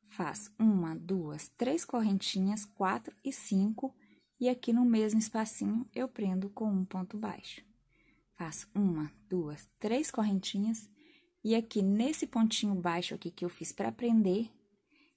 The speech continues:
eu prendo com um ponto baixo. Faço uma, duas, três correntinhas. Agora, eu já cheguei aqui no biquinho, tá vendo? Naquela parte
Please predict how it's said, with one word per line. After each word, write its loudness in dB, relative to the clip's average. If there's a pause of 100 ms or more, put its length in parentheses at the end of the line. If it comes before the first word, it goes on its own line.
(140)
eu -2
prendo 0 (260)
com 0
um -2
ponto -6
baixo. -4 (520)
Faço -4
uma, 4
duas, -4
três -4
correntinhas. 2 (1400)
Agora, 2
eu 4
já 2
cheguei 2
aqui -2
no 0
biquinho, -2
tá -4
vendo? 0
Naquela -4
parte -8